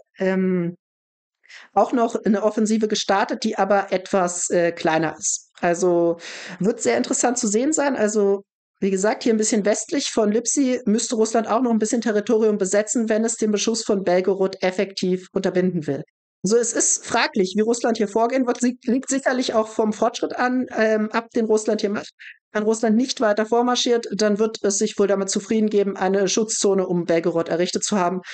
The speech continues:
Die Ukraine beschießt dort nämlich immer wieder zivile Infrastruktur. Aus gleichem Grund könnte Russland hier etwas, ähm, weiter nordwestlich auch in Sumy eine Offensive starten, eben um den Beschuss russischer Grenzregionen zu unterbinden, aber die ist aktuell noch nicht gestartet worden, deswegen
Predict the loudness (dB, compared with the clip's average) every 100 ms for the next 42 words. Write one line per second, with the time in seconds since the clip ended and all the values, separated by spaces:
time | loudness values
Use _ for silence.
0 | -10 -4 -2 0 0 2 2 2 0 0
1 | 0 2 0 2 -2 -2 0 2 2 0
2 | -2 0 0 0 -2 0 0 -2 0 -2
3 | -2 -4 -2 0 -2 -6 -20 -20 -20 -20
4 | _ _ _ 0 0 2 2 2 2 0
5 | 2 0 0 0 2 2 0 0 0 0
6 | 2 2 2 0 -2 2 2 2 -4 0
7 | 2 4 2 -4 -4 -2 2 2 2 2
8 | 2 2 2 0 0 2 0 0 -2 -2
9 | 0 0 0 0 0 0 0 0 0 0
10 | 0 0 0 0 0 -2 0 0 0 2
11 | 2 2 0 0 0 0 -2 0 0 0
12 | -2 -2 0 0 0 0 0 0 0 -2
13 | 0 2 2 0 -2 -4 -2 -2 0 2
14 | 0 -2 -4 -2 0 0 0 0 0 0
15 | -2 0 2 0